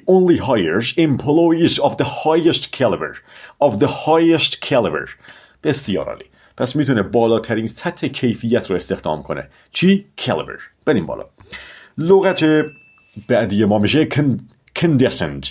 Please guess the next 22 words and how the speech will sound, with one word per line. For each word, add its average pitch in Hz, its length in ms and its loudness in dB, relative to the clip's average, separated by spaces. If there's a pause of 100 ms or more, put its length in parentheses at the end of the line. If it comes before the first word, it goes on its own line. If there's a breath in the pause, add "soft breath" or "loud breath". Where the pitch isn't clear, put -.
(120)
اوکی؟ 139 320 -2 (200 loud breath)
Conditioned. 101 720 0 (1080 soft breath)
ولی 185 180 2
اینجا 147 500 6
لغت، 135 480 2 (500)
توی 135 140 4
پی 123 200 0
دی 101 160 2
افی 127 120 0
که 113 100 -4
من 104 160 0
دارم، 98 380 2 (360 loud breath)
یه 226 340 2
حالت 143 320 2
آکولاد 131 640 4
باز 123 220 0
کرده، 110 280 2
بعدش 131 320 0
آورده 101 300 2
این 95 100 0
لغت 92 320 0
رو، 95 300 0